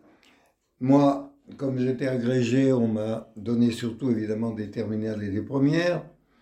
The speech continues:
Et j'avoue que notre amitié n'est pas due à des goûts communs. J'avoue même que j'ai toujours été assez imperméable à la philosophie. Au bac,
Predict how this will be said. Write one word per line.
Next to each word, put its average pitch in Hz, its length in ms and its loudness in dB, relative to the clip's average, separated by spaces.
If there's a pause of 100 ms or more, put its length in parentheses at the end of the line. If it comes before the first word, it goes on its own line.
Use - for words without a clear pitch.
(300)
Et 185 440 6 (540)
j'avoue 139 680 2 (180)
que 160 420 0 (680)
notre 175 320 0
amitié 165 400 2
n'est 139 160 2
pas 160 140 2
due 190 340 -2
à 139 100 -2
des 127 180 0
goûts 165 180 -4
communs. 120 420 2 (1160)
J'avoue 147 380 4
même 180 400 -2
que 143 180 0
j'ai 123 240 0
toujours 139 300 0
été 135 200 0
assez 113 260 -2
imperméable 120 920 0
à 117 60 -10
la 104 160 -6
philosophie. 139 880 -6 (1120)
Au 123 140 0
bac, 135 500 0